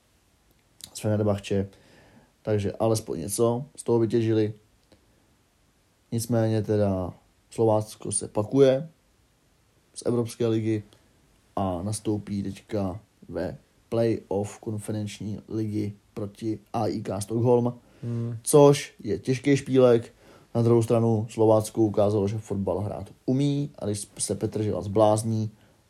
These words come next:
Speaker 1: tak i ve svém věku je scha-, stále schopen vy-, vyvinout celkem solidní rychlost na to, aby nějakýho švédského beka předběh. Takže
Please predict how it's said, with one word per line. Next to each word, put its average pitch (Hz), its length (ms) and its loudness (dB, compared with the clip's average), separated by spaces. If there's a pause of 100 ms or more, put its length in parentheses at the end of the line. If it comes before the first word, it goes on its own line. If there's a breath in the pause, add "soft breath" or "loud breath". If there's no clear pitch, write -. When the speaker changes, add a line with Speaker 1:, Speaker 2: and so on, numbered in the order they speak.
(120)
Speaker 1:
tak 135 220 2
i 117 100 4
ve 110 100 2
svém - 280 -6
věku 104 340 0
je 101 80 2
scha-, 85 340 -6
stále 107 400 2
schopen 101 520 -2 (1000 soft breath)
vy-, 131 300 4 (460 loud breath)
vyvinout 127 420 6
celkem 113 380 0
solidní 110 360 2
rychlost 104 340 0
na 101 80 0
to, 98 220 0
aby 95 320 -2 (240)
nějakýho 104 420 -2
švédského 101 420 0
beka 98 240 -2
předběh. 95 420 -4 (680 loud breath)
Takže 127 480 4